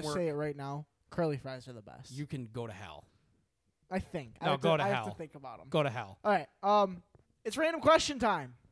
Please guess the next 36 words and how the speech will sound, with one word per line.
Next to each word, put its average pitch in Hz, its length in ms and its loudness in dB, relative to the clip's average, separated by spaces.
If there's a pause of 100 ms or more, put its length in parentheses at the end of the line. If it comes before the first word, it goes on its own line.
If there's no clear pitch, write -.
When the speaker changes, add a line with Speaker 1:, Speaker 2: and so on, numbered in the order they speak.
(880)
Speaker 2:
I've 226 420 6
asked 180 260 0
every 160 220 -4
single 156 260 -4
random 135 300 -6
question, 170 400 -6 (1120)
but 170 140 0
we 185 120 0
have, 196 300 -4
uh, 180 300 0 (100)
a 160 60 -10
request. 165 760 -2
Speaker 1:
We 190 80 6
have 202 120 2
two 214 340 2
this 135 200 -4
week 139 160 -6
'cause 120 200 -12
I 175 240 2
actually 131 380 -6
have 127 120 -4
Speaker 2:
Oh, 180 40 4
Speaker 1:
one 175 120 6
Speaker 2:
you 165 80 2
Speaker 1:
as 151 40 -2
Speaker 2:
wanna 165 180 2
Speaker 1:
well. 202 140 2
Speaker 2:
ask 208 140 -2
yours 220 140 4
this 156 60 4
Speaker 1:
I 185 100 6
am 202 120 4
Speaker 2:
week? 202 60 2
Speaker 1:
gonna 202 120 2
Speaker 2:
We 175 60 -4
can't 175 120 0